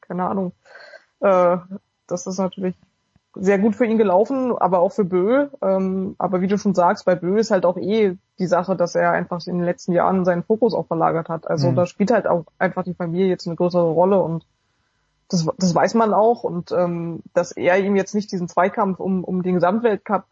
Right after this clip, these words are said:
Speaker 1: liefern, äh, <laughs> wollen würde, bis, bis zum bitteren Ende sozusagen, davon konnte man schon ausgehen und, ähm,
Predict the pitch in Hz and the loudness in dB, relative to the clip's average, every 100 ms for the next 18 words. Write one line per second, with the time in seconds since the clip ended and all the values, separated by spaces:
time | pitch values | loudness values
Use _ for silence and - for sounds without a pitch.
0 | - 180 196 202 185 180 170 - 185 185 | -12 -6 -2 0 0 -4 -6 -2 2 2
1 | 214 214 208 175 196 196 190 185 202 208 | 2 0 0 2 2 2 2 2 4 2
2 | 202 _ _ _ - 208 - 214 - 208 | 0 _ _ _ -6 -4 -2 -4 0 0
3 | 190 190 208 180 233 202 190 196 185 185 | 2 0 0 2 2 0 -4 -2 2 2
4 | 202 202 180 185 190 190 190 175 - 180 | 0 -2 -4 -4 -4 -4 -2 -4 -4 -2
5 | 202 - 160 160 156 156 - - _ _ | 0 0 -2 -4 -6 -8 -12 -18 _ _
6 | _ _ _ 165 156 151 - | _ _ _ -2 -2 -4 -6